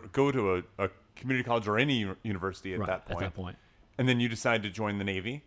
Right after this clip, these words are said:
Speaker 2: Yeah. And so I took the aptitude test, and this is a kind of a fun kind of thing. They have this entrance exam.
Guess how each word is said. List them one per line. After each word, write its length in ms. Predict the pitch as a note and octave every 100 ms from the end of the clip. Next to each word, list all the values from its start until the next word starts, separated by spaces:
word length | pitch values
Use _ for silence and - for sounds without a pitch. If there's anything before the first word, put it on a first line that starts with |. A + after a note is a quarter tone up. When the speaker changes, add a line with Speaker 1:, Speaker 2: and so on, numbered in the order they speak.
| _
Speaker 2:
Yeah. 180 | A2+ C#3+ - _ _ - - - _ -
And 120 | B2
so 220 | A#2+ C3+ B2
I 100 | A2+
took 360 | - C3+ -
the 240 | A#2+ A#2 A2+
aptitude 460 | B2+ C#3 C3 C3+ G#2+
test, 340 | A#2 G#2 -
and 160 | A2 A2+
this 140 | C3
is 140 | C#3+ A#2+
a 260 | A2+ G#2 G#2 - - -
kind 140 | G3+
of 60 | D#3
a 60 |
fun 460 | B2 - A2+ G#2 G#2+ -
kind 160 | B2
of 80 | G#2
thing. 260 | G#2+ G2+ G2 - -
They 100 | C3+
have 140 | D#3 E3
this 160 | D#3+ -
entrance 360 | B2 B2 G#2+
exam. 420 | G#2+ F#2 G2 F2